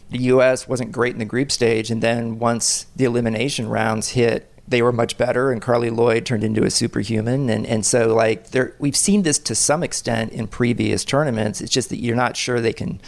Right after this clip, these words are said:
do it. Um, Chris Klassen asks, "All joking aside,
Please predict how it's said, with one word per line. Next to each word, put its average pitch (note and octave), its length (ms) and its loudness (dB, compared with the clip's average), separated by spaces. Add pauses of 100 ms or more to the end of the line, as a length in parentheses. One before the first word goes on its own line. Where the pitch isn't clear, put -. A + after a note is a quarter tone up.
(340)
do E3 220 6
it. B2+ 260 0 (420)
Um, C3+ 480 0 (140)
Chris - 320 0
Klassen F3 720 -2
asks, C3 600 -2
"All D#3 200 4
joking D#3+ 360 0
aside, C#3+ 720 2